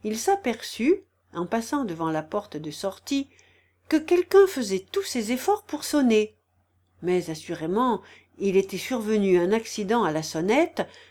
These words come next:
car elle s'agitait sans rendre aucun son. Le prince ôta le verrou, ouvrit la porte et recula d'étonnement.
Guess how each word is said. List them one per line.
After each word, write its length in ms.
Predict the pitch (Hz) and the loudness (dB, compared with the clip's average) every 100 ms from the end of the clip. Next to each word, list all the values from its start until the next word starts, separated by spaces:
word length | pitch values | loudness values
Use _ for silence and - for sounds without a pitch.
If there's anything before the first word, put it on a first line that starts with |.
| _ | _
car 220 | - 220 202 | 2 2 2
elle 120 | 190 | -2
s'agitait 720 | - 240 202 185 - 240 285 | -2 -2 -2 -8 -2 0 0
sans 300 | - 214 208 | 0 0 0
rendre 360 | 185 254 330 277 | 2 0 0 -2
aucun 340 | 262 202 196 | -2 0 0
son. 380 | - - 156 - _ _ _ _ _ _ _ _ _ _ | -2 -4 -4 -6 _ _ _ _ _ _ _ _ _ _
Le 160 | 175 170 | -4 -4
prince 380 | - 156 156 | -4 -6 -4
ôta 240 | 143 - 147 | -8 -8 -6
le 100 | 160 | -4
verrou, 420 | 170 214 233 349 440 - - _ _ | 0 0 6 6 6 2 -16 _ _
ouvrit 320 | 277 202 160 | -2 0 -4
la 140 | 139 - | -6 -4
porte 560 | 226 302 359 - - _ _ _ _ | 4 6 6 0 -20 _ _ _ _
et 180 | 226 214 | 6 8
recula 720 | 160 185 262 - 185 175 226 | 6 2 0 -2 -2 0 0
d'étonnement. 680 | 160 151 175 135 139 160 | -2 -4 -6 -6 -4 -4